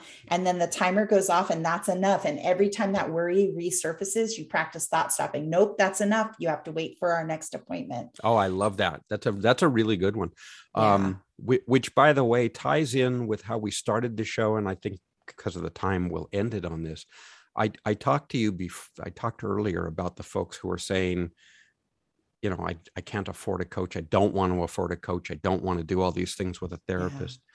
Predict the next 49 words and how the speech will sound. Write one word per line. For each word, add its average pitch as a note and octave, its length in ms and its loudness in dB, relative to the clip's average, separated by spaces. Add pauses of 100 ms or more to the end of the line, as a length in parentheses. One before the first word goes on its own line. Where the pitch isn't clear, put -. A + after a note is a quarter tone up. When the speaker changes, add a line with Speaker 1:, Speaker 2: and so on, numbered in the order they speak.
(220)
Speaker 1:
Yeah. D3+ 140 -10 (840)
Speaker 2:
And G#2+ 140 4
then G#2 100 4
I G#2 120 2
said, F#2+ 420 0
"Well, F#2 160 -4
what's G#2+ 180 -2
it G#2+ 100 -2
gonna F#2+ 180 -4
cost G2+ 400 -4
you F#2 80 -2
if F2+ 140 -10
you F2 80 -10
don't?" F#2 440 -6 (460)
One G#2+ 240 -2
of G#2 40 -6
the G2+ 60 -2
Speaker 1:
Yeah. F2+ 140 -10
Speaker 2:
beautiful C3+ 340 0
things A2 280 -6
that - 140 -18
you G#2+ 60 -6
can G2 160 -8
do F#2+ 160 -4
with F#2 200 -6
your F#2 200 -4
anxiety, F#2 640 -2
your F2 180 -4
fear, F#2+ 420 -4
your E2+ 140 -4
worry, F2 360 -2
your D#2 100 -8
stress, G#2 720 -6 (840)
if D#3+ 340 4 (320)
it A#2 160 0
is, G#2 400 2
so - 160 -6
you've G#2 160 2
got B2+ 200 0
the A2 60 -8
God A2+ 360 0
box G#2+ 300 0
or B2 60 2
hope G#2+ 260 0
box, F2+ 320 -6
as E2+ 120 -10
Michelle F2+ 340 -6
calls F#2 340 -6
it, F2 120 -4